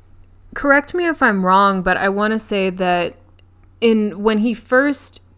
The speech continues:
talks about this story, he says that there was another man.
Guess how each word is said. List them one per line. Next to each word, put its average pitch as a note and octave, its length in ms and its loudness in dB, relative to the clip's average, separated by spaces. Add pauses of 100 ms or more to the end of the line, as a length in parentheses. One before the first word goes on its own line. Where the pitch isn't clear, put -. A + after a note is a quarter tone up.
(680)
talks A#3+ 360 -2
about G3 260 0
this F3+ 180 -6
story, F#3+ 560 -4
he G3 200 -8
says F#3 360 -4
that F#3+ 120 -6
there F#3+ 120 -2
was F3+ 140 -4
another F3 340 -4
man. E3 680 -8